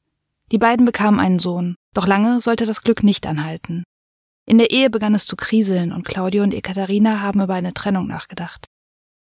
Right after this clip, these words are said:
Dem Sohn zuliebe sind sie jedoch zusammengeblieben, doch irgendwann wollte Ekaterina plötzlich die Scheidung. Ein fataler Entschluss, der sie eventuell das Leben kostete? Fest steht nur,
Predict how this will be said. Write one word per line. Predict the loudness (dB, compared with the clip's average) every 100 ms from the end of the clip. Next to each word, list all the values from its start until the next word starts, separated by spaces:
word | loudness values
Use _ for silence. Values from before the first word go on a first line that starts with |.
| 0
Dem | 2
Sohn | 6 4
zuliebe | 4 6 6 6 4
sind | 4 4
sie | 2
jedoch | 0 -2
zusammengeblieben, | -4 -2 0 0 -2 -8 -6 -8 -8 _ _ -8
doch | -2
irgendwann | 2 2 4 6 4
wollte | 4 -2 -4
Ekaterina | -6 -6 -4 -2 -2
plötzlich | -4 -10 -10 -10
die | -6 -4
Scheidung. | -4 -6 -8 -10 -12 _ _ _ _ _ _ _ -4
Ein | 2 2
fataler | 2 2 2 4
Entschluss, | 2 2 0 -2 -2
der | 0
sie | 2 4
eventuell | 4 2 0
das | -2 -4
Leben | 0 2
kostete? | 2 -2 -6 -6 -4 -6 -10 _ _ _
Fest | -2 0 0
steht | 2 4
nur, | 6 6